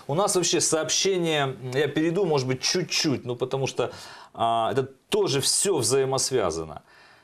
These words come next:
Сообщение о том, что в Одессе будут выборы мэра, переполошили улей Одесского городского совета до неузнаваемости. У нас количество групп, которые сейчас формируются в поддержку тех или иных канди-, еще не существующих кандидатов,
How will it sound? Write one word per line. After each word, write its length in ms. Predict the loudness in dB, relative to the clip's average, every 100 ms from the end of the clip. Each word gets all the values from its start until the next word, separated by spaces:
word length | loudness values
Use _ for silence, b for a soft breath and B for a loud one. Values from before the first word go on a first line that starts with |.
| b b -4
Сообщение 880 | 0 2 2 0 2 2 4 2 2
о 40 |
том, 180 | 2 -2
что 180 | 2 2
в 40 |
Одессе 340 | 2 2 2 0
будут 280 | 0 0
выборы 360 | 2 2 4 2
мэра, 460 | 2 2 2 -2 -6 b b b b
переполошили 1000 | 0 2 2 2 2 2 2 2 2 0
улей 360 | 0 2 2 2
Одесского 600 | 0 2 2 2 2 2
городского 520 | 2 2 0 2 2
совета 420 | 2 2 2 2
до 200 | 0 2
неузнаваемости. 920 | 2 2 2 2 0 -2 -8 -14 -12 -14 B B B B B B
У 60 | 0
нас 380 | 2 2 0 -4 -6
количество 760 | -2 0 2 0 0 0 2 2
групп, 500 | 4 2 2 -2 -10 -14 -6
которые 520 | -4 0 0 2 2
сейчас 320 | 2 2 0
формируются 840 | 0 0 2 4 4 4 0 -4 -8
в 120 | -4
поддержку 580 | -6 -2 0 0 0 -2
тех 340 | 0 -2 2
или 180 | 2 2
иных 280 | 0 -2 -2
канди-, 260 | -4 -2
еще 220 | -2 -2 0
не 120 | 0
существующих 920 | 0 0 -2 -2 2 2 2 -2 -4
кандидатов, 680 | -4 -2 -2 0 -2 -4